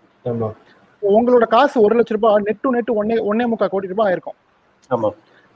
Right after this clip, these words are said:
Speaker 2: இதுதான் வந்து மியூச்சுவல் ஃபண்ட்ல போட்டா உங்களோட ரிஸ்க் ரொம்ப கம்மி, ரிவார்டு வந்து உங்களுக்கு ஐ டி சி-ல தனியா இன்வெஸ்ட் பண்றதுக்கான ரிவார்டு கிடைச்சிருக்காது.
Speaker 1: ஆமா.
Speaker 2: ரிஸ்க் கம்மினா நீங்க Reliance Power-ல போட்ட மாதிரி மொத்தத்தையும் இழக்க வேண்டாம்.
Speaker 1: கரெக்ட்.
Speaker 2: இதுதான் வித்தியாசம்.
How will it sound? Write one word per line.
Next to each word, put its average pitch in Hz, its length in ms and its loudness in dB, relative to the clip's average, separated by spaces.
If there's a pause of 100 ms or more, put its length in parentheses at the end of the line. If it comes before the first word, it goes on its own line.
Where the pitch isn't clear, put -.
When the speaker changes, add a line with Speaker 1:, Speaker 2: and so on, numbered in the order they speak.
(120)
Speaker 2:
இதுதான் 220 360 2
வந்து 247 200 0
மியூச்சுவல் 247 320 -2
ஃபண்ட்ல 208 180 -2
போட்டா 220 440 0
உங்களோட 226 320 2 (260)
ரிஸ்க் 226 440 -2
ரொம்ப 226 320 4
கம்மி, 196 260 -2 (180)
ரிவார்டு 277 380 4
வந்து 240 260 -4
உங்களுக்கு 240 280 -2
ஐ 226 120 2
டி 294 160 -2
சி-ல 254 340 -2
தனியா 233 240 0
இன்வெஸ்ட் 226 340 -2
பண்றதுக்கான 190 400 -4
ரிவார்டு 190 300 -2
கிடைச்சிருக்காது. 165 420 -8 (640)
Speaker 1:
ஆமா. 113 220 2 (600)
Speaker 2:
ரிஸ்க் 247 320 -2
கம்மினா 247 440 0
நீங்க 262 280 0
Reliance 269 360 0
Power-ல 233 240 2
போட்ட 214 240 -2
மாதிரி 254 200 -2
மொத்தத்தையும் 226 380 -4
இழக்க 214 200 -2
வேண்டாம். 147 240 -10 (600)
Speaker 1:
கரெக்ட். 117 260 2 (680)
Speaker 2:
இதுதான் 220 280 2
வித்தியாசம். 180 360 -4